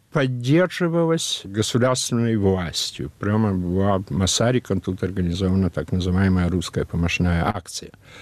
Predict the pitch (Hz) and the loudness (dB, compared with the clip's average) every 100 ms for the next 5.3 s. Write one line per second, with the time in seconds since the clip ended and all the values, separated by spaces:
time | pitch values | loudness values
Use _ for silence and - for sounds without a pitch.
0 | - - - - 143 139 175 143 - _ | -20 -20 -20 -6 -4 -2 -2 -2 -4 _
1 | _ - 175 240 - 240 220 - 123 120 | _ 0 2 2 2 0 0 -4 -2 0
2 | 135 120 127 117 156 196 202 - - 117 | 0 2 0 2 2 2 0 -4 -2 0
3 | 117 - 131 113 101 - - 107 - - | 0 0 0 0 0 -4 -2 -2 -2 0
4 | 151 190 202 185 139 117 117 113 131 160 | 2 4 4 4 2 4 2 4 2 2
5 | 165 - - | 0 -2 -8